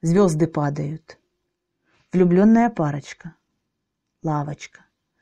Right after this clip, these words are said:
А кушать же хочется, хоть скамейку надкушай. Юноша. Я бы и соль грыз. Девушка. О, смотри, метеорит. Юноша. Это же соль. Ха! Девушка. Ну и ешь теперь. Хотел же.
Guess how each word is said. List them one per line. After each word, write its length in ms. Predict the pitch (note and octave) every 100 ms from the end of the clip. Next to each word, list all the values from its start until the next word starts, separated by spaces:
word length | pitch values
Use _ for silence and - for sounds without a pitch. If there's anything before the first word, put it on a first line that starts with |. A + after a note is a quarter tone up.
| - - - - -
А 160 | F4+
кушать 480 | F4 - G4 F4+ E4+
же 180 | D4+ F4
хочется, 840 | F4+ - G4+ F4+ D#4+ B3+ - G#3+
хоть 440 | A3 - F#4+ F4+ -
скамейку 680 | - - G4 F4+ D4 G#3 G#3+
надкушай. 680 | F3+ - D#3+ D3 - D#3+ _ _ _ _ -
Юноша. 560 | A#3 G#3+ E3 - E3 - _ _ _ _ - - -
Я 160 | F4+ E4
бы 180 | G#3
и 40 | F3+
соль 440 | - - G3+ G3
грыз. 540 | E3 D#3+ D3+ C#3+ - _ _
Девушка. 600 | G#3 A3 F#3 F3 - F3+ - -
О, 220 | C#4+ A#3+ -
смотри, 440 | E4 G4 G4+ F#4+
метеорит. 680 | D4 D4+ F#4 G4 D#4 G3+ - _ _ _ _ _ _ _ -
Юноша. 360 | C4 A#3+ G#3+
Это 300 | - F4+ F#4+
же 180 | F#4 G4+
соль. 520 | F4+ - F#4 E4 B3
Ха! 280 | A3+ A4+ G#4+ - - - _ -
Девушка. 440 | C#4+ C#4 C4 E4
Ну 220 | G4 B4
и 40 | D#4+
ешь 320 | D#4+ E4+ E4+
теперь. 480 | C#4+ A#3 B3 A3 G#3
Хотел 500 | C#4 - C4+ D4 C#4
же. 240 | F#3+ D#3+